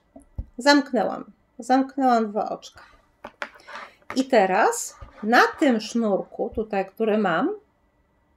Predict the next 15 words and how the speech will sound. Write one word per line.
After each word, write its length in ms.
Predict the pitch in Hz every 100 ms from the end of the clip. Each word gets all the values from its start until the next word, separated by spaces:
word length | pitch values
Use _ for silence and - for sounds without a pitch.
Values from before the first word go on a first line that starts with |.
| _ _ -
to 80 | 262
jest 360 | 277 269 -
zgrubienie 800 | - 220 214 254 226 254 262 240 -
od, 360 | 220 214 -
y, 420 | - 214 220 214 214 - - _
od 220 | 226 226 -
tweedu 440 | - 302 208 208
z, 220 | - -
y, 260 | 185 190 196
Tasmanian 600 | 214 214 220 196 180 180
Tweed. 300 | - - 269 - -
Nabieram 440 | 262 427 415 349 233
oczka. 520 | 180 175 - - - _ - - - -
I 40 |
mogę 260 | 214 440